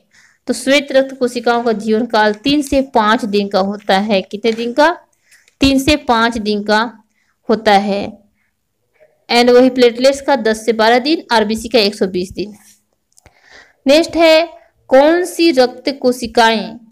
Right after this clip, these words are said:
जीवन को संक्रामण तथा अन्य हानिकारक तत्वों से लड़ने में सहायता प्रदान करती है?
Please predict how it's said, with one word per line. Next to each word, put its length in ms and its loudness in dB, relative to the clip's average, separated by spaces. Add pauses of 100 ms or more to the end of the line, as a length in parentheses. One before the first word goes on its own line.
(100)
जीवन 460 -2
को 420 -4 (720)
संक्रामण 1300 -2
तथा 420 -4 (840)
अन्य 240 2
हानिकारक 640 0
तत्वों 320 -4
से 140 -8
लड़ने 340 -2
में 120 0
सहायता 540 -2
प्रदान 340 0
करती 380 -2
है? 280 -2